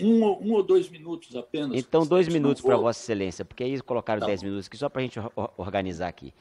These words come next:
Speaker 2: Dois minu-, Vossa
Speaker 1: Tá bom.
Speaker 2: Excelência pediu um minuto, eu vou lhe dar dois.
Speaker 1: Obrigado, presidente. Então,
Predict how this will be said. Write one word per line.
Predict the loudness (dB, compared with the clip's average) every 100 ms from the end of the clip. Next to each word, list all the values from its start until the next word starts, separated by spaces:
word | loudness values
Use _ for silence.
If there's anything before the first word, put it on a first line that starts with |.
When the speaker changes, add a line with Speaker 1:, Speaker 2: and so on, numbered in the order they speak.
| _ _ _
Speaker 2:
Dois | 0 0
minu-, | 0 -4
Vossa | -2
Speaker 1:
Tá |
bom. | -2
Speaker 2:
Excelência | 0 -2 -4
pediu | -6 -2
um | 0
minuto, | 0 -2
eu | -2
vou | -4
lhe | 0
dar | 0
dois. | 0 -2 -4 -10 -18 -18 -18 -18 -20 -20 -20 _ _ _ -6
Speaker 1:
Obrigado, | 2 2 4 0 -2
presidente. | -8 -8 -6 -10 -14 _ _ _ -20 _ _ _ _ _
Então, | -12 -12